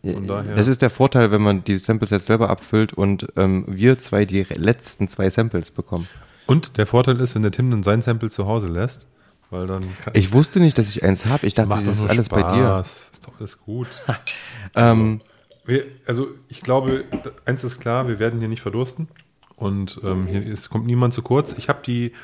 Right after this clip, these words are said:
Speaker 1: die wunderbaren, äh, Blenders neunzehnhundertzwanzig Gläser wieder rausgeholt.
Speaker 2: Bester Mann.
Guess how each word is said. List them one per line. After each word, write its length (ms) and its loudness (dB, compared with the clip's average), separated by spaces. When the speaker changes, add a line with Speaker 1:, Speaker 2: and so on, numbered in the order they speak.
Speaker 1:
die 120 -6
wunderbaren, 640 0
äh, 140 -6
Blenders 600 -2
neunzehnhundertzwanzig 800 -4
Gläser 420 -4
wieder 140 -6
rausgeholt. 680 -14
Speaker 2:
Bester 240 0
Mann. 240 4